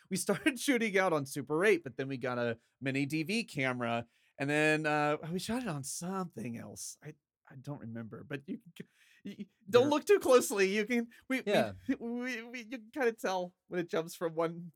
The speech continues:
Speaker 1: format to another.
Speaker 2: Well, in the two thousands kind of are that, that p-, time period where the technology's
Speaker 1: It was
Speaker 2: changing.
Speaker 1: changing so quickly.
Speaker 2: Yeah.
Speaker 1: Yeah, exactly. It was changing so quickly. And, um,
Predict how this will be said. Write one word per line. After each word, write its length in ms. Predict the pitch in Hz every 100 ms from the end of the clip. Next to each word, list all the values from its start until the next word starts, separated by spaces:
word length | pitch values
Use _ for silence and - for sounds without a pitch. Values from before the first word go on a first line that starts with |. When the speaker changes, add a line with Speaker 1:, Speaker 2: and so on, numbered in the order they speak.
| -
Speaker 1:
format 320 | 156 156 135
to 120 | -
another. 340 | 123 123 120 117
Speaker 2:
Well, 120 | 190
in 80 | 202
the 60 |
two 180 | 202 240
thousands 480 | 190 175 208 143 110
kind 240 | - 127
of 80 | 120
are 80 | 113
that, 200 | 107 107 _ _ _ - 104 _ _ -
that 300 | 123 113 -
p-, 100 | 127 -
time 240 | 123 180
period 240 | - 104
where 120 | 92 101
the 80 |
technology's 580 | 98 139 117 117 107 104
Speaker 1:
It 60 | -
was 60 |
Speaker 2:
changing. 360 | - 120 117 104
Speaker 1:
changing 200 | 240 208
so 160 | 175 202
quickly. 420 | - 302 - 120
Speaker 2:
Yeah. 260 | 113 92 135
Speaker 1:
Yeah, 480 | 262 269 170 117 113
exactly. 480 | 160 147 208 226 160
It 40 |
was 120 | 143 143
changing 400 | - 208 190 180
so 160 | 160
quickly. 480 | 139 185 185 151 127 - - -
And, 420 | 147 143 143 127
um, 380 | 139 135 127 117